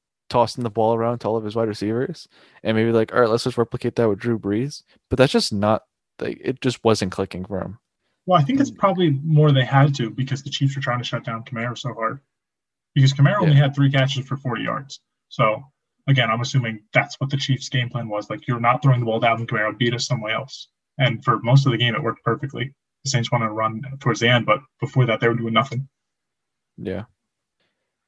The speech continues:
Speaker 1: It just, it, what do you do now? I say put, put Taysom Hill back in, honestly, but that's not happening. I like Taysom Hill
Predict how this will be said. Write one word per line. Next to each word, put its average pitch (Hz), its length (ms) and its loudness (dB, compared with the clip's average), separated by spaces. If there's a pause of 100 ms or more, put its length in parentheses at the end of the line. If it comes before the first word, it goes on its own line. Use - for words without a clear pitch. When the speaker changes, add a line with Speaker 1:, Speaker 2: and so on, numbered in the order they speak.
(120)
Speaker 1:
It 151 140 0
just, - 400 -4
it, 147 240 2 (320)
what 135 460 0
do - 40 -4
you 185 140 2
do 160 180 0
now? 101 360 -2
I 139 160 4
say 202 240 0
put, - 500 -2 (200)
put 135 180 -2
Taysom 127 260 -2
Hill 131 140 -2
back 127 240 -6
in, 127 200 -8 (100)
honestly, 135 580 -8 (120)
but 131 100 -2
that's 131 160 0
not 120 120 0
happening. 135 460 -6 (1160)
I 143 120 6
like 160 260 6
Taysom 139 280 -2
Hill 135 260 -2